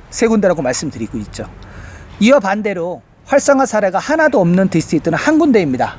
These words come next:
머낭. 그런데 머낭에서도 그 다른 조그만 신문사에서 나온 거 보니까 확진자가 나왔다고. 그런데 어저께 그 십팔 일자 데이터는 들어가지 않은 것 같습니다. 아무튼 지금 머낭도 위태위태합니다.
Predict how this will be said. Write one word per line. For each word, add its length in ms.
머낭. 440
그런데 300
머낭에서도 1000
그 320
다른 540
조그만 560
신문사에서 720
나온 240
거 80
보니까 540
확진자가 480
나왔다고. 800
그런데 340
어저께 760
그 140
십팔 320
일자 240
데이터는 420
들어가지 320
않은 180
것 80
같습니다. 440
아무튼 280
지금 160
머낭도 380
위태위태합니다. 760